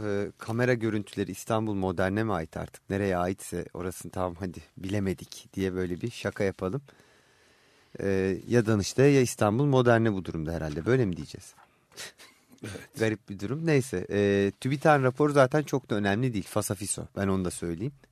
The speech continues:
Speaker 1: E, kimin ağzından söylediğimi de söyleyeyim bari. E, A-, Ali Suat Ertosun. E, A-, Ertosun der ki, e, bilirkişi kararı hakim bağlamazmış. O yüzden bir önemi yokmuş zaten TÜBİTAK raporunun.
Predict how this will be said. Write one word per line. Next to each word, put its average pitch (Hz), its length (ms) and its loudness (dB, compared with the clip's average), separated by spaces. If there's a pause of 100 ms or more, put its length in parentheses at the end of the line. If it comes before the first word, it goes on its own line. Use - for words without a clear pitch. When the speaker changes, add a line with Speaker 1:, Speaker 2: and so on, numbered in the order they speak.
(300)
Speaker 1:
E, 95 160 -4
kimin 120 280 2
ağzından 90 400 0
söylediğimi 82 420 -6
de 82 40 -6
söyleyeyim 80 440 -6
bari. 95 300 -2 (560)
E, 95 480 0 (300)
A-, 95 120 -4 (160)
Ali 120 180 0
Suat 123 280 2
Ertosun. 147 440 0 (1120)
E, 95 300 -2 (1300)
A-, 117 80 -4 (140)
Ertosun 110 540 0
der 131 240 2
ki, 131 360 -2
e, 98 640 0
bilirkişi 113 540 -4
kararı 107 600 2
hakim 123 440 2
bağlamazmış. 107 840 2 (1040)
O 117 120 0
yüzden 113 360 0
bir 113 60 2
önemi 95 240 2
yokmuş 104 280 -2
zaten 82 320 -4
TÜBİTAK 82 460 -10
raporunun. - 360 -10